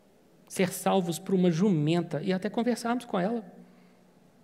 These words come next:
ver anjos guerreando a nosso favor.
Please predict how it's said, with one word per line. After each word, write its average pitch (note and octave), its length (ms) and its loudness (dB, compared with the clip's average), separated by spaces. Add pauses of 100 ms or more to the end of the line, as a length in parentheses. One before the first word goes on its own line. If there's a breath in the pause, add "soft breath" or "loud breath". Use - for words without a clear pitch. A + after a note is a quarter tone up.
(960 loud breath)
ver E3+ 200 4
anjos D3+ 580 2 (280 loud breath)
guerreando C#3 500 -2
a - 20 -4
nosso B2+ 240 -8
favor. D#3 400 -10